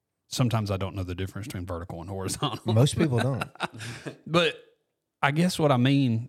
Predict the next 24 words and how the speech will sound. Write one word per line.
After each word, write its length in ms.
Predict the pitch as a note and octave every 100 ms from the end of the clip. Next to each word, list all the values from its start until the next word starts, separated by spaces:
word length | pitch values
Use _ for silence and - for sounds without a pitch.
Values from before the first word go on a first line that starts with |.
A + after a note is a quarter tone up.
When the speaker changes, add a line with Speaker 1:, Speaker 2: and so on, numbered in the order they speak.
| -
Speaker 1:
why 200 | A#2+ C#3
did 140 | B2
I 60 | G#2+
say 140 | A2+
horizontal? 580 | G#2 G2 F#2+ G2 F2 -
I 80 | G#2+
meant, 320 | A#2+ A#2 G2 _ D#3+
anyway, 380 | F3 G#2+ G2+
but 180 | G2+ C3+
yeah, 180 | D3+ F#2+
the 100 | G#2
plane 400 | - D#3 E3 C3
is, 180 | A2+ G#2+ -
they 140 | C#3+
landed 420 | C3 D3+ F3 C#3
the 60 | A#2
plane 540 | - C#3+ B2 G#2 F#2+ - _ _ _ _ _ A2+
vertically 640 | G#2 A2+ F#2 - F2 - _ _ _ _ _ _ _ _ -
on 140 | A2+
the 80 | G2+
side 360 | - A#2+ C#3+ C#3
of 80 |
a 60 | A2
tower 500 | - B2+ G2+ F2+ E2+